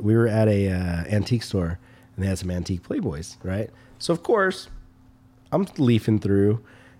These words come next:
and then this, this is, like, nineteen seventy-eight, nineteen eighties, right? And I'm leafing through,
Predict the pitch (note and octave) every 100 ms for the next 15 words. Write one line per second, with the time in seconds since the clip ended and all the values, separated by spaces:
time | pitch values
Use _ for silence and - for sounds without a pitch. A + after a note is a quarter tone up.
0 | _ - A2 A2 G2+ - G#2+ D3+ C3 C3
1 | C3 A2+ G2+ A2 A2 A#2 G2 - G#2 G2+
2 | F#2 F#2 F#2+ F2 F#2 G2+ F#2+ E2 E2+ E2+
3 | E2 D#2+ - - F2 F#2 G2 - - -
4 | _ - G2+ G#2+ A#2 G#2+ F#2 B2 A#2+ G#2